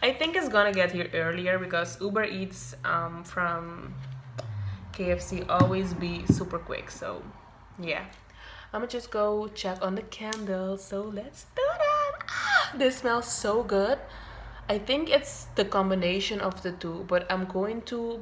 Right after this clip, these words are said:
blow off and turn off the candle just to see, like, what the wax smell does on its own. But yeah, let's see. Let me smell this. Oh my god, it smells so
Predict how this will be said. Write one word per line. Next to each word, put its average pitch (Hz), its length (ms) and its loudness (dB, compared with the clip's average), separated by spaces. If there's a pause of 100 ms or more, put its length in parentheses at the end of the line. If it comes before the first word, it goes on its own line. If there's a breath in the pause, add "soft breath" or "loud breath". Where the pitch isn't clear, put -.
blow 185 280 2
off 180 440 -2
and - 200 -6
turn - 220 -4
off - 240 -8
the - 100 -12
candle 226 760 -6
just 214 220 -10
to 233 80 -10
see, 202 180 -6
like, 180 200 -2
what 175 160 -4
the 180 80 -2
wax 175 340 -4
smell 180 240 -6
does 180 220 -8
on 180 100 -8
its 175 200 -10
own. 196 280 -10 (3500)
But 190 180 -6
yeah, 185 140 -6
let's 175 240 -10
see. - 80 -20 (600)
Let 208 200 -10
me 247 120 -10
smell 175 420 -8
this. 214 220 -14 (2500)
Oh 220 80 -8
my 240 100 -6
god, 240 140 -6
it 208 140 -6
smells 226 340 -6 (960)
so 240 340 -8